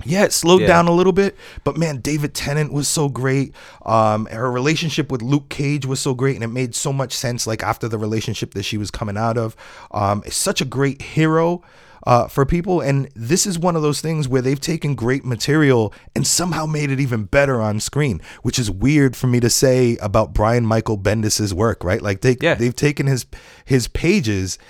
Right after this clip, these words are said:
Speaker 1: and they've somehow made them even better, uh, which absolutely amazed me. For, forgive me, you're the facilitator. Facilitate to
Speaker 2: He,
Speaker 1: wherever you wanna
Speaker 2: he
Speaker 1: go.
Speaker 2: agreed.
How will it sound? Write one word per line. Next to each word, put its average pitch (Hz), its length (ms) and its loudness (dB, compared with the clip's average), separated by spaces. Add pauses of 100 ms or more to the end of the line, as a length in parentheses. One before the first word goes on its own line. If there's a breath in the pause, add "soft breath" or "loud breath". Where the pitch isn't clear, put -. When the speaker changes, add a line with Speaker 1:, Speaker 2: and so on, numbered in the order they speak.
(140 soft breath)
Speaker 1:
and - 160 -8
they've 113 140 -6
somehow 110 460 -4
made 101 260 -2
them 104 220 -2
even 101 380 -2
better, 92 440 -2 (300 loud breath)
uh, 92 260 0
which 107 220 -2
absolutely 113 500 -2
amazed 92 400 -4
me. 78 120 -12 (100)
For, - 260 -4
forgive 135 400 0
me, 160 320 0
you're 123 160 2
the 151 80 2
facilitator. 143 580 0
Facilitate 151 580 -2
to 135 60 -4
Speaker 2:
He, 120 60 0
Speaker 1:
wherever 139 240 2
you 135 140 0
wanna 135 160 2
Speaker 2:
he 220 60 2
Speaker 1:
go. 92 80 4
Speaker 2:
agreed. 165 320 0